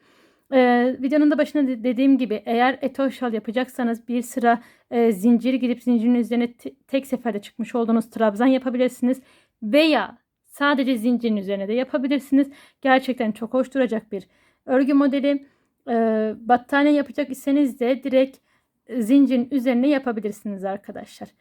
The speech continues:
Şimdi yine üç tane zincirle geriye dönüyorum. Bakın. İlk trabzanımı bu şekilde sağından giriyorum, solundan çıkıyorum. İkinci trabzanıma da aynı işlemi sık iğne olarak yapıyorum arkadaşlar.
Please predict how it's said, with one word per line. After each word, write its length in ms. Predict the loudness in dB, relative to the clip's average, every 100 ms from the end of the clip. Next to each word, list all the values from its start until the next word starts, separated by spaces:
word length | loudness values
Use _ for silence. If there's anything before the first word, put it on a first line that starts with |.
| _ _
Şimdi 240 | 0 2
yine 200 | 4 2
üç 220 | 0 -8
tane 280 | -4 -2 -2
zincirle 460 | 2 2 2 -4 -6
geriye 460 | -6 -4 -4 -4
dönüyorum. 600 | 0 2 2 2 0 -2 -8 _ _ -8
Bakın. 320 | -8 -8 -12 _ _ _ _ _ _ _ _ _ _ _ _ _ _ _ _ _ -2
İlk 240 | -2 -2
trabzanımı 600 | 0 0 0 -4 -6 -6
bu 80 | -4
şekilde 420 | -4 -2 -2 -2
sağından 600 | -4 -2 0 2 2 2
giriyorum, 340 | 2 0 -2 -4
solundan 500 | -6 -8 -6 -6 -8
çıkıyorum. 640 | -12 -10 -2 0 0 -4 _ _ _ _ _ _ _ _ _ _ _ _ _
İkinci 280 | _ 0 0
trabzanıma 520 | 0 -2 0 2 2
da 60 | 2
aynı 180 | 0 0
işlemi 380 | -2 -2 -2 -2
sık 320 | -6 -8 -2
iğne 140 | -2
olarak 280 | -2 -4 -8
yapıyorum 360 | -10 -6 -4 -2
arkadaşlar. 680 | -4 -2 -2 -2 -2 -4